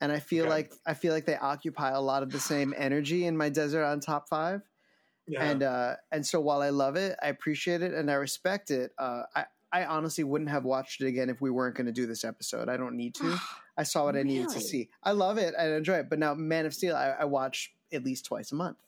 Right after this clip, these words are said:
Speaker 1: Like,
Speaker 3: Oh my gosh, I'm gonna have to rewatch.
Speaker 1: Yeah,
Speaker 3: 'Cause
Speaker 1: I just,
Speaker 3: we're,
Speaker 1: it's
Speaker 3: we're on the flip side of that.
Speaker 1: Yeah.
Speaker 3: For sure.
Speaker 1: Well, but I mean, that's,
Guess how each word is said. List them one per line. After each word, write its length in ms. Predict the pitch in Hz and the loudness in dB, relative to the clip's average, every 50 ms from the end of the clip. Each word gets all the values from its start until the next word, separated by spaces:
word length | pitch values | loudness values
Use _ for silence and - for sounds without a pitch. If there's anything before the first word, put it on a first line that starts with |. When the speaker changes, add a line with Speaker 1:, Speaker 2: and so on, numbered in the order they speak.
| _ _ - | _ _ -8
Speaker 1:
Like, 260 | - 123 120 123 - - - | -6 -6 -6 -6 -6 -4 -2
Speaker 3:
Oh 80 | 226 | 0
my 180 | 247 302 359 370 | 0 0 0 0
gosh, 360 | 254 320 302 339 302 208 - | 0 0 2 2 0 0 0
I'm 80 | 214 226 | 0 0
gonna 120 | 233 226 | 0 0
have 160 | 220 208 196 - | 0 -2 -4 -4
to 80 | - | -4
rewatch. 480 | 170 156 160 143 143 143 139 - - - - - - _ _ | -4 -2 -2 -2 -2 -4 -6 -6 -10 -14 -16 -18 -20 _ _
Speaker 1:
Yeah, 280 | - 156 175 202 180 151 | -2 0 2 2 2 2
Speaker 3:
'Cause 160 | 131 139 - | 0 0 2
Speaker 1:
I 100 | 165 165 | 2 2
just, 280 | 147 151 165 151 - - | 2 2 0 -2 -2 -2
Speaker 3:
we're, 180 | - 165 180 196 196 | 0 2 2 2 2
Speaker 1:
it's 140 | 185 - 247 | 2 -2 -4
Speaker 3:
we're 240 | 196 180 202 202 196 | -2 0 2 4 4
on 120 | 196 196 | 2 2
the 100 | 190 175 | 0 0
flip 300 | 170 - - 196 175 - - | -2 -2 -2 -4 -4 -2 -2
side 240 | - 160 156 151 139 | -4 -2 -2 -2 -2
of 100 | 139 127 | -4 -4
that. 220 | 131 135 131 - - _ _ _ _ _ - | -4 -6 -6 -8 -12 _ _ _ _ _ -2
Speaker 1:
Yeah. 260 | 170 185 214 226 202 | 2 2 2 2 2
Speaker 3:
For 100 | - - 156 | 0 -4 -8
sure. 180 | - - - - | -8 -8 -4 0
Speaker 1:
Well, 220 | 196 240 415 440 - | 2 2 2 0 0
but 80 | - 302 | 0 2
I 40 | 320 | 2
mean, 160 | 302 359 349 | 4 2 2
that's, 200 | 392 403 - - | 0 -2 -4 -8